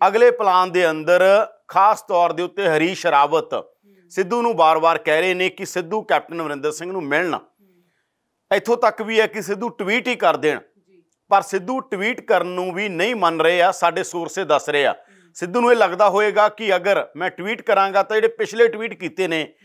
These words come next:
ਕੈਪਟਨ ਅਮਰਿੰਦਰ ਸਿੰਘ ਦੇ ਖਿਲਾਫ ਇਹਨੇ, ਉਹਨਾਂ ਦਾ ਕੀ ਬਣੇਗਾ? ਮੇਰੀ ਕ੍ਰੈਡੀਬਿਲਟੀ ਦਾਅ ਤੇ ਲੱਗ ਜਾਏਗੀ। ਸਿੱਧੂ ਨੂੰ ਲੱਗਦਾ ਮੇਰੀ ਬੜੀ ਔਕਵਰਡ ਸਿਚੁਏਸ਼ਨ ਹੋਏਗੀ। ਪਰ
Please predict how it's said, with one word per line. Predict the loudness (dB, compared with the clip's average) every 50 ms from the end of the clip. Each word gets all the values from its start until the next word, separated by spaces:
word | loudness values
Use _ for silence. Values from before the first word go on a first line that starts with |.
| _ _ _ -2
ਕੈਪਟਨ | -2 -2 -2 -2 -6 -6
ਅਮਰਿੰਦਰ | -2 -2 -2 -2 -2 -4 -6
ਸਿੰਘ | -6 -8 -6 -4
ਦੇ | -4 -4
ਖਿਲਾਫ | -2 0 2 4 4 4 2 -2
ਇਹਨੇ, | -6 -6 -4 -6 -6 -8 _ _ _ _ _ _ _ _ -6
ਉਹਨਾਂ | -4 -2 0 0 2
ਦਾ | 2 2
ਕੀ | 0 0 -6 -2
ਬਣੇਗਾ? | -2 0 0 0 0 0 0 0 0 -8 _ _ _ _ _ -10
ਮੇਰੀ | -2 2 2 2 2 0
ਕ੍ਰੈਡੀਬਿਲਟੀ | 2 0 0 0 0 -2 -2 -4 -4 -6 -4
ਦਾਅ | 2 4 4 4 4
ਤੇ | 2 0
ਲੱਗ | 0 0 0
ਜਾਏਗੀ। | 2 2 2 2 2 0 -6 -14 -12
ਸਿੱਧੂ | -12 -10 -6 -4 -4
ਨੂੰ | 0 0
ਲੱਗਦਾ | 0 0 2 0 0
ਮੇਰੀ | 0 0 -2 -2
ਬੜੀ | -2 -2 0 0 0 -2 -4 _ _ _ _ _ _ _ 0 0
ਔਕਵਰਡ | 0 2 2 2 0 0
ਸਿਚੁਏਸ਼ਨ | 0 -2 -4 -4 -4 -4 -2 -6 -6
ਹੋਏਗੀ। | -4 -2 -2 -2 -4 -4 -8 -12 -12 _ _ _ _ _ _ _ 2
ਪਰ | 4 4 4